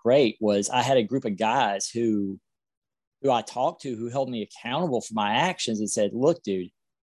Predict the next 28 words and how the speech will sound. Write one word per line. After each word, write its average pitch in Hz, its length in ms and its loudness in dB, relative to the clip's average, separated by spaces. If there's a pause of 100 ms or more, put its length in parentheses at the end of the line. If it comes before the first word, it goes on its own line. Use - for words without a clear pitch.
what 117 180 0
you 143 80 0
did 147 180 6
was 95 200 2
wrong. 104 460 2 (1300)
What 117 120 -4
you, 151 180 2
I, 117 180 4
what, 113 380 0 (400)
what 135 260 -2
you 147 60 -2
do 131 120 0
is, 104 140 -2 (100)
what 135 180 -8
you 131 80 -4
did 117 120 -2
is 98 200 -6
wrong. 120 340 4 (320)
You 127 380 -2
need 180 180 2
to 110 320 2
apologize 127 800 -2
and, 117 180 -8
and 120 160 -8
ask 113 240 -2
for 113 100 -10
forgiveness 110 720 2
for, 101 520 2